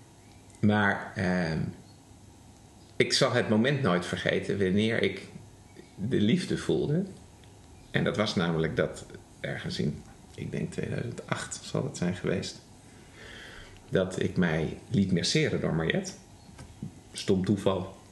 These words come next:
Ik liet mij vaker masseren. Dat is wat ik fijn vind.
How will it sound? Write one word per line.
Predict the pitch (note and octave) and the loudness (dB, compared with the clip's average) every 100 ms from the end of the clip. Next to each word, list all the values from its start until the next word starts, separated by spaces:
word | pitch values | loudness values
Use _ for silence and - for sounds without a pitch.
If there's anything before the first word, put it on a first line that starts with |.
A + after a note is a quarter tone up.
| - | -12
Ik | - - | -6 0
liet | F2+ | 2
mij | D#2+ E2+ | 2 2
vaker | F#2 F2+ F2 | 2 2 2
masseren. | E2+ D#2+ D#2 D#2+ - - - | 0 0 2 2 0 -2 -2
Dat | - - - | -4 -4 -6
is | - - | -8 -4
wat | - E2 | -2 -2
ik | - | -2
fijn | - C#2+ | -2 -2
vind. | C#2 - | -2 -4